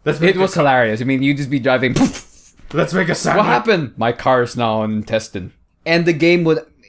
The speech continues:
Speaker 2: the game wouldn't crash though. That's the funny part. The game would just like, "Well, you're dead."
Speaker 1: So, um,
Speaker 2: And nothing would happen from there. You would not respawn.
Speaker 1: so you wouldn't get back into the race at all. You can't
Speaker 2: Uh,
Speaker 1: even
Speaker 2: when the race was finished, you'd go back in, but the game was just like,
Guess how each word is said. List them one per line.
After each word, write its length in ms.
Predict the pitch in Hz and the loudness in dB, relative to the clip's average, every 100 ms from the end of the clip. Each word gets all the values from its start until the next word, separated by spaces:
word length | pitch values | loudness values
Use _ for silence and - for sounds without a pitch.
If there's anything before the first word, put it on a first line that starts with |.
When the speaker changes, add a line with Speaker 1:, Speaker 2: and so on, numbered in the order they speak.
| - | -4
Speaker 2:
the 120 | 180 | -2
game 160 | 180 262 | 0 0
wouldn't 300 | 262 175 - | 0 -2 -2
crash 320 | 147 110 - | -2 -2 -2
though. 80 | 101 | -2
That's 160 | 127 135 | -2 0
the 60 | |
funny 200 | 147 139 | -2 -2
part. 260 | 147 160 - - - | 0 -4 -4 -12 0
The 80 | |
game 140 | 156 196 | 2 2
would 100 | 175 | 2
just 140 | 165 | 0
like, 220 | 160 143 - - | 0 -2 -8 -2
"Well, 580 | 143 170 120 - - _ _ | 2 2 0 -6 -20 _ _
you're 140 | 117 117 | -6 0
dead." 480 | 143 147 87 - - _ - - - _ | 2 2 -2 -16 -20 _ -20 -20 -20 _
Speaker 1:
So, 640 | - 147 143 139 135 135 | -10 -4 -2 0 -2 -2
um, 180 | 120 127 | -2 0
Speaker 2:
And 160 | 139 139 | 0 2
nothing 200 | 147 139 | 0 0
would 100 | 135 | -2
happen 260 | 127 127 117 | -2 -2 -4
from 100 | 120 | -2
there. 80 | 123 | -2
You 120 | 113 | 0
would 100 | 127 | -2
not 200 | 131 127 | -2 -2
respawn. 420 | 120 - 120 95 95 | -4 -6 -6 -6 -8
Speaker 1:
so 520 | - 156 147 147 147 135 127 | -4 0 0 0 -2 -6 -8
you 260 | 131 127 135 | -6 -4 -4
wouldn't 460 | 131 135 131 110 113 | -4 -4 -4 -8 -6
get 160 | 120 | -4
back 200 | 113 120 | -2 -4
into 120 | 110 | -8
the 80 | 95 | -10
race 220 | 92 90 | -10 -10
at 100 | 90 | -12
all. 240 | 82 76 _ - | -12 -14 _ -14
You 100 | 120 | -4
can't 220 | 147 139 | 0 2
Speaker 2:
Uh, 80 | 180 | 2
Speaker 1:
even 100 | 175 | 2
Speaker 2:
when 120 | 208 | 2
the 100 | 202 | 2
race 180 | 180 214 | 2 0
was 120 | 220 | -4
finished, 280 | - 143 160 | -2 -2 -2
you'd 120 | 156 127 | -4 -2
go 100 | 135 | 0
back 260 | 120 - | 0 -2
in, 140 | 117 127 | -6 -4
but 140 | 123 | -4
the 80 | 131 | -2
game 180 | 139 151 | -2 -2
was 100 | 147 | -6
just 120 | 127 | -6
like, 220 | 123 | -6